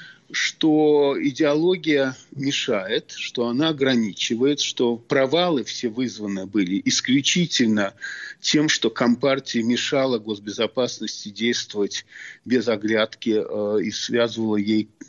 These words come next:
крылья. И с девяносто первого года, когда была ликвидирована монополия Компартии на власть, одновременно был ликвидирован политический контроль,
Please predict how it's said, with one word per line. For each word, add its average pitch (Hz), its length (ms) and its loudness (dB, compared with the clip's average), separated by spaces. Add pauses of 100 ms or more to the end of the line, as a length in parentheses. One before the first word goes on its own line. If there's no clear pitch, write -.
(100)
крылья. 113 540 0
И 180 400 2
с 156 100 -4
девяносто 196 520 4
первого 202 360 2
года, 233 380 0
когда 127 360 0
была 131 240 0
ликвидирована 123 800 0
монополия 113 640 0 (540)
Компартии 123 600 0
на 131 320 2
власть, 254 420 2
одновременно 196 760 2 (420)
был 214 200 2
ликвидирован 208 720 2
политический 175 720 -2
контроль, 143 680 0